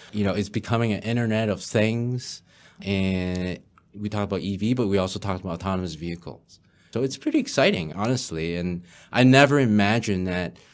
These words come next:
the auto industries will become high tech, just like semiconductors are,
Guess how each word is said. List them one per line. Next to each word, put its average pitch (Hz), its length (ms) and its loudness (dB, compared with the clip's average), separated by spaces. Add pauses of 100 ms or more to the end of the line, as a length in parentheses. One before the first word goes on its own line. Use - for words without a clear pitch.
(140)
the 117 180 -2
auto 104 300 2
industries 95 580 -4
will 95 240 -4
become 92 440 -8
high 87 400 -6
tech, - 560 -10 (340)
just - 260 -2
like 92 240 -2 (160)
semiconductors 85 1120 -4
are, 73 260 -14